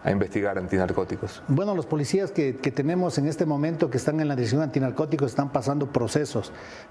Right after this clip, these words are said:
Speaker 2: Para ingresar a-,
Speaker 1: Ujú.
Speaker 2: ahora a una unidad antinarcóticos deben pasar pruebas de confianza,
Speaker 1: Entiendo.
Speaker 2: sobre todo las unidades más delicadas. Deben tener una buena hoja de vida y deben tener una buena productividad.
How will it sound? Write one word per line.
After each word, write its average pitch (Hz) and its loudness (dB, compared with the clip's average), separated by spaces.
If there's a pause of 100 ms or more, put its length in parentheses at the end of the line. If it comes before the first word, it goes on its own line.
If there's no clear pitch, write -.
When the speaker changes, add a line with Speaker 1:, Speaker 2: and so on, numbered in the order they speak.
Speaker 2:
Para 131 2
ingresar 135 0
a-, 175 -2
Speaker 1:
Ujú. 151 -6 (160)
Speaker 2:
ahora 160 2
a 143 -2
una 151 0
unidad 143 0
antinarcóticos 139 0
deben 139 2
pasar 131 -2
pruebas 143 0
de 123 0
confianza, 151 0
Speaker 1:
Entiendo. 101 0
Speaker 2:
sobre 139 2
todo 147 0
las 160 -2
unidades 139 2
más 143 2
delicadas. 143 0 (300)
Deben 151 2
tener 143 2
una 151 2
buena 165 0
hoja 151 0
de 156 2
vida 180 0
y 135 2
deben 139 2
tener 143 0
una 139 2
buena 143 0
productividad. 127 2